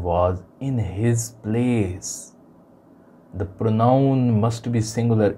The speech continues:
इसको देखते हुए लगेगा nearest, and it should agree in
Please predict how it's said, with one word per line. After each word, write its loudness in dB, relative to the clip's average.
इसको 2
देखते 2
हुए 6
लगेगा 0
nearest, -2
and 4
it 4
should 4
agree 6
in 4